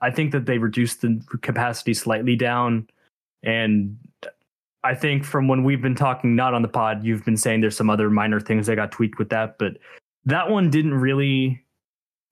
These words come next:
jump out to me as anything that was very new information. I,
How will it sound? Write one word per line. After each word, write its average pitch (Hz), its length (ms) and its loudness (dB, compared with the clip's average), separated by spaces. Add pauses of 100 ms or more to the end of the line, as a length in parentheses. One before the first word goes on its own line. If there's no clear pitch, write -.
jump 127 240 -4
out 123 180 -2
to 135 80 2
me 131 180 2
as 120 120 0
anything 123 420 0
that 113 160 -2
was 113 320 -4 (500)
very 127 400 0
new 127 140 2
information. 127 640 0 (420)
I, 156 200 0